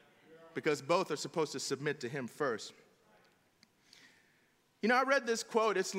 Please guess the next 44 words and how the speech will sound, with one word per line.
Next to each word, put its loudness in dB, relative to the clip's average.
you -2
probably 2
won't -2
be 2
able 2
to 2
read 2
it. -2
It's -4
long, 2
but, 0
you -6
know, -4
sometimes -2
it -8
just -6
makes -2
sense -6
to -6
read -4
something. -4
And -6
this, 0
this -4
kinda 2
helped 2
me 0
process 0
some -4
things, -2
uh, 4
that 2
I 4
read. 2
The 4
Christian 4
attitude 4
toward 6
authority 4
and 0
submission 2
is -2
drastically 0
opposed 0